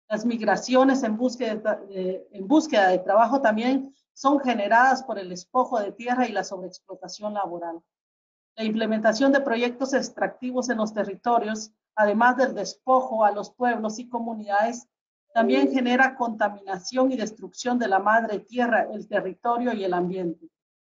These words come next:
Lamentablemente, en países como Guatemala,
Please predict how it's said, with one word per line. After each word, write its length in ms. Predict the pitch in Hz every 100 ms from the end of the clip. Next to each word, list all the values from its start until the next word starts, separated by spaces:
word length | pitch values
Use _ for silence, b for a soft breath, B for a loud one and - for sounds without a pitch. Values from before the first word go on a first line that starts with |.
| _
Lamentablemente, 1000 | 208 202 202 247 247 262 240 247 247 240
en 140 | 214
países 400 | 208 220 226 262
como 240 | - 214 190
Guatemala, 920 | 190 196 202 214 233 226 247 254